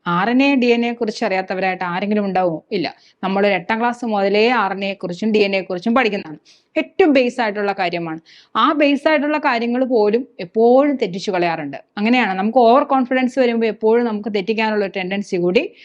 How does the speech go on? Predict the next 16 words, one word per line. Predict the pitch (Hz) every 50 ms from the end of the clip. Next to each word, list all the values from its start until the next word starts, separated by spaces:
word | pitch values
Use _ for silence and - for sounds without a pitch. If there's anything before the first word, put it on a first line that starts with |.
| - -
കൂടും. | - 202 180 165 165 175
കാരണം | 175 233 247 262 269
എന്തുകൊണ്ടാണ്? | 262 254 262 247 247 247 247 247
വളരെ | 254 247 208 214 233 247 269 302 349
മൈന്യൂട്ട് | 349 294 269 247 240 233 247 262 247 254
ആയിട്ടുള്ള | 247 226 220 214 214 220 208 214
ഒരു | 214 208 202 208 208
പോയിന്റിലായിരിക്കും, | 208 190 180 180 190 202 190 170 165 165 160 202 247
ഇല്ലെങ്കിൽ | 269 - _ _ - - 220 220 233 262
നമ്മൾ | 262 254 240 269
നല്ല | 262 240 220 208 226 254 285 320 330
രീതിയിൽ | 320 302 294 247 269 254 269
ക്വസ്റ്റ്യൻസ് | 262 220 196 - - 247 247 240 -
ഒന്ന് | 247 233 226
വായിച്ചു | 220 214 214 185 190 208 254 254 - -
നോക്കാതെ | 302 269 240 220 220 - 226 214 220 220 226 220 220 277